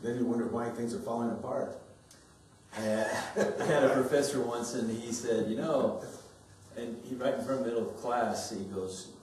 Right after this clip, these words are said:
Speaker 2: and, uh, this was in seminary, he goes, "You know there's an F word in the Bible." <gasps> You could have heard a pin drop. We thought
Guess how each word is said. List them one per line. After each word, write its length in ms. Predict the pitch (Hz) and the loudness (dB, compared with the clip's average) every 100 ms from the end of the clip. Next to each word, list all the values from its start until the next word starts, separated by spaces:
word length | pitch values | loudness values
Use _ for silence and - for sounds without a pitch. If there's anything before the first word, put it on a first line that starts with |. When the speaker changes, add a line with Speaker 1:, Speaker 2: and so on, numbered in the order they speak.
| - 104 | -14 -10
Speaker 2:
and, 180 | 101 95 | -8 -10
uh, 180 | - | -12
this 160 | 92 - | -12 -10
was 120 | 104 | -10
in 80 | 95 | -10
seminary, 520 | - 110 110 98 87 87 | -6 -4 -2 -2 -4 -8
he 60 | 90 | -8
goes, 240 | 87 90 | -10 -6
"You 80 | 101 | -2
know 180 | 226 147 | 0 0
there's 200 | 214 202 | 0 -2
an 100 | - | -4
F 220 | 226 254 | -6 -4
word 180 | 208 - | -4 -4
in 60 | 82 | -4
the 60 | - | -6
Bible." 480 | - - - - - - - | -6 -6 -8 -12 -14 -16 -10
<gasps> 220 | 123 - - - - - - - - 131 | -10 -10 -16 -20 -16 -12 -10 -10 -8 -2
You 120 | - | 0
could 220 | 156 135 | 4 4
have 100 | 110 | 4
heard 180 | 113 101 | 4 2
a 140 | - | 0
pin 180 | 107 101 | -2 -2
drop. 320 | 92 90 87 113 | -2 -2 -2 -2
We 80 | 110 | -2
thought 440 | - 107 104 | 0 2 0